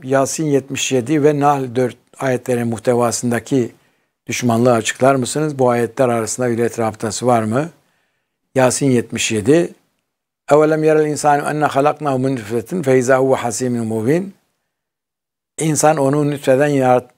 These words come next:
nasıl yarattığımızı görmedi mi? Sonra bize karşı apaçık hasım düşman oldu."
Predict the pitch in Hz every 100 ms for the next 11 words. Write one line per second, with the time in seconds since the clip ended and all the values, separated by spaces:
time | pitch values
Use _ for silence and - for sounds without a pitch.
0 | 139 135 - 135 135 135 135 139 131 120
1 | 123 139 127 120 120 143 - 135 127 117
2 | 117 160 175 - _ _ _ _ - 120
3 | 107 131 117 113 127 120 117 135 117 -
4 | 120 113 107 107 160 165